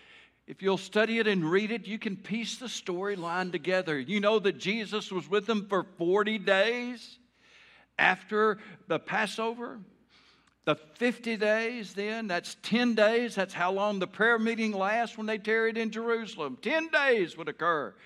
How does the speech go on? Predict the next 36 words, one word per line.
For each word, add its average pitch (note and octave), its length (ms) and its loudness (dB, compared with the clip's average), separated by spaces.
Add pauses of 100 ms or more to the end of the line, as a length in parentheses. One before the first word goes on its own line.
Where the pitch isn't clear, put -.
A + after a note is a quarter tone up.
(260)
from E3+ 140 0
the F3 60 4
time B3 360 6
when G3+ 200 -2
Jesus A#3+ 460 0
ascended D4 500 0
back B3 240 6
into A3+ 180 2
heaven A#3+ 380 4 (240)
and G3+ 180 4
the G3 60 4
time G3 520 2 (220)
when F#3 200 0
Pentecost D3 600 -4
happened. A2 380 -6
Just - 260 -6
ten E4+ 260 2
days, B3 540 4
just D4+ 240 -4
a E4 80 2
little E4+ 320 0
more C#4+ 460 8
than C#4+ 200 -2
a D4+ 60 4
week. D#4+ 360 4 (2500)
They F3+ 140 4
were F3 160 0
with D4+ 240 4 (120)
Jesus C#4+ 580 0
and F#3+ 200 2
saw D#4 420 8
him D#4+ 140 6
go D4 100 4
back C#4 240 4
to G#3 60 -2
heaven. G3+ 400 0